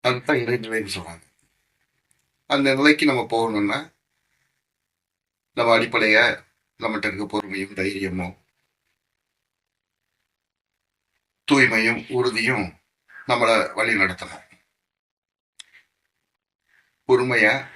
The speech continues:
ஆற்றலை நம்ம பயன்படுத்தி, அதை மற்றவங்களோட பகிர்ந்துக்கிட்டு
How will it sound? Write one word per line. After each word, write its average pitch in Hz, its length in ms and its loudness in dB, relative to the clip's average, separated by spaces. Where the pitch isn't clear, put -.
ஆற்றலை 110 440 -4
நம்ம 98 260 -8
பயன்படுத்தி, 98 500 -6
அதை 113 180 0
மற்றவங்களோட 101 600 -4
பகிர்ந்துக்கிட்டு 98 520 -8